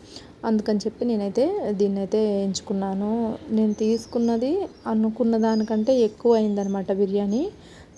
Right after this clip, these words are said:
చూపిస్తాను మీకు కూడా. ఫస్ట్ అయితే ఆయిల్ వేసుకున్నాను. మనం మ్యాగ్నేట్ చేసుకునేటప్పుడు చికెన్లో, ఆ,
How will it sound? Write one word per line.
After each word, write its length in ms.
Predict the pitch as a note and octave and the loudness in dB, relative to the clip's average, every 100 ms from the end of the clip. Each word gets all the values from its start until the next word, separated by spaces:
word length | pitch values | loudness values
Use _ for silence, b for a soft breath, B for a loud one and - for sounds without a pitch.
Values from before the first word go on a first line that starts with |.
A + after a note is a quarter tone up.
| - | -4
చూపిస్తాను 540 | A#3+ A#3 B3+ - G#3 G#3 | -2 0 -4 -2 -2 -2
మీకు 340 | G#3 G3 - | -4 -4 -2
కూడా. 400 | G#3+ G3+ G3+ F4 A4 B B B - - | 0 2 2 0 -4 B B B -14 -6
ఫస్ట్ 220 | G#3+ - | -4 0
అయితే 220 | A3 B3 | 0 2
ఆయిల్ 320 | B3 G#3 G3+ | 0 0 2
వేసుకున్నాను. 720 | G#3 G#3 - G#3 G3+ G#3 D#4 D#4 | 2 0 -2 -2 0 0 0 -2
మనం 640 | A3+ G#3+ G#3 G#3 G3+ G3+ - - - A3+ | 0 2 2 0 0 -4 -8 -14 -8 -2
మ్యాగ్నేట్ 520 | G#3+ G#3 G#3 B3+ A#3+ | 0 2 2 2 0
చేసుకునేటప్పుడు 600 | A3 A#3+ A3 G#3+ G3+ A3+ | -2 0 2 0 2 0
చికెన్లో, 720 | - G#3+ A3 G#3+ G#3 C4+ A#4 - B B B B - | 0 -2 0 2 4 4 2 -2 B B B B -6
ఆ, 360 | A3+ G#3 G3+ G3+ | 0 2 0 -2